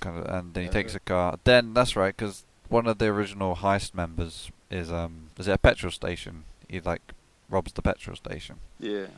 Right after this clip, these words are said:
Speaker 2: Yeah, and he sees him 'cause then he drop, drops a line, doesn't he?
Speaker 1: Yeah, that's right,
Speaker 2: Yeah,
Speaker 1: yeah.
Speaker 2: "Dead or alive, you're coming with me," doesn't he? Is that one?
Speaker 1: <laughs> That's right, yeah. And
Speaker 2: Yeah,
Speaker 1: then
Speaker 2: 'cause he,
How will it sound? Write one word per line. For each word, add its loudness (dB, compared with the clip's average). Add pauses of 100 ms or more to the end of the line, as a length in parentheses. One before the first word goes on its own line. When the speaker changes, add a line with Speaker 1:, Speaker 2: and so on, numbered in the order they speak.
(220)
Speaker 2:
Yeah, 0 (120)
and -4
he 0
sees 0
him -4
'cause -14
then -4
he -4 (120)
drop, -4
drops -6
a -10
line, -4
doesn't -6
he? -6 (100)
Speaker 1:
Yeah, 8
that's -2
right, -4
Speaker 2:
Yeah, 2
Speaker 1:
yeah. 0
Speaker 2:
"Dead -4
or 0
alive, -2
you're -4
coming -8
with -10
me," -6
doesn't 2
he? -4 (260)
Is -18
that -4
one? -4
Speaker 1:
<laughs> -14 (520)
That's 2
right, -4
yeah. -6 (240)
And 4
Speaker 2:
Yeah, 2
Speaker 1:
then 6
Speaker 2:
'cause -6
he, -2